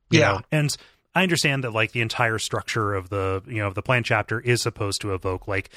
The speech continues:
Speaker 1: like, the, the, the, there is a realization when they, when they, like, just underline every single part of that,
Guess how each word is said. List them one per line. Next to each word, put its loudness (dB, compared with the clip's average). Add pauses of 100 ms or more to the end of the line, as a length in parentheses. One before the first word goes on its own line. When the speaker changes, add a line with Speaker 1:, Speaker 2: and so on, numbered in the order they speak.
(160)
Speaker 1:
like, -2
the, -4
the, -12
the, 0
there 4
is 2
a 2
realization -2
when -4
they, -2
when -4
they, -2
like, -2
just -6
underline 0
every -2
single -8
part 2
of -6
that, -4